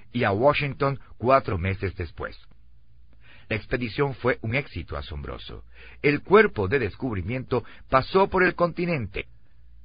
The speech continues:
Rodearon o pasaron por lo que es actualmente Missouri, Kansas, Iowa, Nebraska, Dakota del Sur, Dakota del Norte,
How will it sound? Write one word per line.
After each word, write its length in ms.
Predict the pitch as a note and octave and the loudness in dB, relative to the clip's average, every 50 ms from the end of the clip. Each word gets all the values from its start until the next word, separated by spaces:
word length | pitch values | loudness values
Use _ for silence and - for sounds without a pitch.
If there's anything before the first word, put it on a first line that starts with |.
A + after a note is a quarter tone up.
| - - - - | -18 -18 -14 -8
Rodearon 680 | - F#2 G2 G#2+ G#2 G2 A#2 A#2 B2+ C3 C3+ C#3+ D3+ | -4 0 0 2 2 4 6 6 8 8 6 4 2
o 80 | D3+ C#3+ | 0 0
pasaron 520 | - G2 F2 - - F#2 F#2 F#2+ G2+ G2+ | -2 -4 -4 0 0 2 2 2 0 -2
por 180 | G2 G#2+ G2 E2+ | -2 -2 -2 -2
lo 120 | F#2 F2+ | -2 -4
que 160 | - - F#2+ G2+ | -2 -2 -2 -2
es 140 | G2+ G2 | 0 -2
actualmente 880 | G2+ F2 - - - G#2 A2+ A#2 B2 A#2+ B2 C3+ C#3 C3+ - - C3+ - - | -4 -4 -4 -6 -2 2 2 2 2 2 -2 -4 -4 -4 -2 -4 -4 -2 -2
Missouri, 600 | A#2 A#2+ A2+ - - B2+ G2+ D#2 B1 A#1 - - - - - - - - - | -4 -4 -4 -4 -4 -4 -4 -4 -4 -8 -14 -16 -18 -20 -20 -20 -20 -20 -6
Kansas, 560 | - - B2 A#2+ F#2+ D#2 - - C2+ B1+ - - - - - - - - | 2 4 4 4 4 0 -4 -6 -8 -8 -10 -14 -18 -20 -20 -20 0 4
Iowa, 600 | A2 B2+ C3 G#2 F2 D2+ C2 A#1+ A#1 A#1 A1+ A1 - - - - - | 6 6 6 6 2 -2 -4 -6 -8 -10 -10 -10 -14 -16 -18 -14 -6
Nebraska, 680 | - A#2 B2 B2 D#3+ D3+ A#2 - - - - B1 - - - - - | -2 -2 0 4 4 4 4 2 -6 -10 -10 -10 -12 -14 -18 -16 -12
Dakota 580 | - F#2 C#3 C#3 C#3 - - F#3 F#3 - - D#3 | -2 4 4 4 4 4 2 2 2 4 2 4
del 180 | D3 D3+ C#3 C3 | 4 4 2 0
Sur, 280 | - - G2+ E2 - - - - - - - - - | -2 -6 -6 -8 -8 -12 -16 -20 -20 -20 -20 -14 -10
Dakota 640 | F#2 F#2 D3 C#3+ - - - G3+ A3+ A3 G#3+ G3+ F#3 | 2 4 4 4 4 2 4 6 6 6 4 0 0
del 200 | F3+ F3+ F3 E3+ | 2 0 0 2
Norte, 440 | F#3 D#3+ G2+ E2 - - - - | 0 0 0 -2 -8 -12 -14 -14